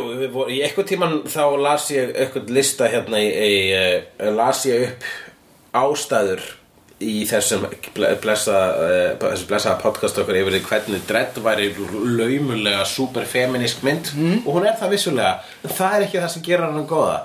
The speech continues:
Speaker 1: Það sem gerir hana góða er það að hún er ógeðslega góð.
Speaker 2: Já.
Speaker 1: Hún er ógeðslega skemmtileg, þetta er pottþétt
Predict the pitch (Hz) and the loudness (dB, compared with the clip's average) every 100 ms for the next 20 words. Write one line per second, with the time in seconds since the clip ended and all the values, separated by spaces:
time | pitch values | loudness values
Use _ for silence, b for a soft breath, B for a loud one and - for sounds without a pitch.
0 | - - 131 123 156 156 143 127 147 165 | -6 -4 -2 0 2 2 2 2 2 2
1 | 117 117 123 - 127 - 127 127 139 - | 0 -2 -2 -2 0 0 -2 0 0 0
2 | 151 143 127 - 165 160 - - - _ | -2 -2 -4 -4 -2 -2 -4 -14 -20 _
3 | - 135 - 117 123 131 156 - - 131 | -2 0 0 -8 -6 -6 -4 -6 -6 -6
4 | - 104 - - 92 107 98 104 - - | -4 -4 -4 -8 -4 -2 -2 -4 -6 -4
5 | - 175 - - - - - - - - | 2 2 0 -10 -20 -20 -20 -20 -12 -4
6 | 160 165 - - | -2 -2 -10 -20